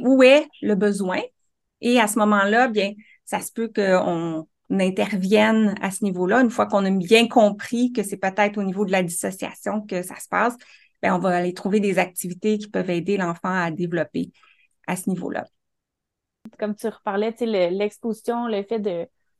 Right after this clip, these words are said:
Speaker 2: tu sais, de, de mettre justement, tu sais, quand tu disais de, que le ciseau, il nous voit en train de le manipuler, tu sais, déjà, j'aimais
Speaker 1: Ouais.
Speaker 2: ça aussi, ce parallèle-là, tu sais, de, tu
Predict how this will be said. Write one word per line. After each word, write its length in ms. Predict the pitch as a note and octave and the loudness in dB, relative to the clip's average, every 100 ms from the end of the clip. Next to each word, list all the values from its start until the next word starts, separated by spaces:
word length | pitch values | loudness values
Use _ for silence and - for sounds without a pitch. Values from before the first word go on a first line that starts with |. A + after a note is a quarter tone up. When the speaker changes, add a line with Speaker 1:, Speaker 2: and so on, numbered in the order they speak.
| _ _ | _ _
Speaker 2:
tu 80 | - | -8
sais, 20 | |
de, 220 | G3 F#3+ F3+ | -4 -4 -4
de 220 | F#3+ G3 | -4 -2
mettre 280 | G#3 A3+ A3+ | 0 0 0
justement, 340 | - G#3 A3+ | 0 2 2
tu 60 | A3+ | 0
sais, 80 | |
quand 160 | A3+ G#3 | 0 -2
tu 100 | G#3 | 0
disais 160 | G#3 G#3+ | 2 4
de, 240 | G3 F#3 G3+ - | 2 0 -6 -8
que 80 | - | -2
le 240 | G3 G3+ | 0 2
ciseau, 320 | G#3 A3 A#3+ A#3+ | 0 -2 0 2
il 100 | A3 | 2
nous 120 | G#3+ | 2
voit 200 | A3+ A3 | 2 2
en 60 | |
train 160 | G#3+ G#3+ | 2 0
de 120 | G#3+ | 0
le 80 | G#3+ | 0
manipuler, 420 | G3+ G3+ G3+ A3+ | 0 -2 -2 -4
tu 60 | C4 | -2
sais, 40 | |
déjà, 160 | B3+ C4+ | 0 2
j'aimais 240 | A#3 G3 | 0 -2
Speaker 1:
Ouais. 80 | A#3+ | -2
Speaker 2:
ça 100 | C#4 | -2
aussi, 220 | B3+ C#4+ | -4 -4
ce 100 | C4+ | -2
parallèle-là, 480 | A3+ G#3 G3+ G3+ B3+ | 0 2 4 4 2
tu 80 | C#4 | 0
sais, 60 | |
de, 120 | G3+ | 0
tu 60 | F3 | -2